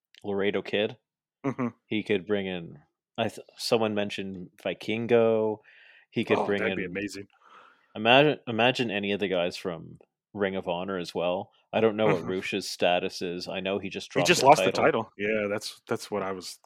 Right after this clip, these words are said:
Speaker 2: kinda, I was like, "Oh, I wonder how much contract he has left." <laughs> And
Speaker 1: So you
Speaker 2: stuff.
Speaker 1: never know. And then also, what does he want with Death Triangle? Does he
Speaker 2: Mm-hmm.
Speaker 1: want Death Triangle? Is he like, "Uh, Pac, you, uh, one of these is not like the,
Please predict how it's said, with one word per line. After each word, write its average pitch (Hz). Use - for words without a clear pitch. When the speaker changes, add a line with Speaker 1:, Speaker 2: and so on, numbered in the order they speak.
Speaker 2:
kinda, 87
I -
was 82
like, 78
"Oh, 196
I 87
wonder 92
how 101
much 98
contract 101
he 82
has 80
left." -
<laughs> -
And 113
Speaker 1:
So -
you 110
Speaker 2:
stuff. 104
Speaker 1:
never 117
know. 101
And 113
then 117
also, 120
what 107
does 110
he 117
want 110
with 110
Death 110
Triangle? 117
Does 98
he 113
Speaker 2:
Mm-hmm. 104
Speaker 1:
want 135
Death -
Triangle? 80
Is 110
he 107
like, 98
"Uh, 110
Pac, 107
you, 104
uh, 117
one 107
of 135
these 123
is 107
not 107
like 104
the, 98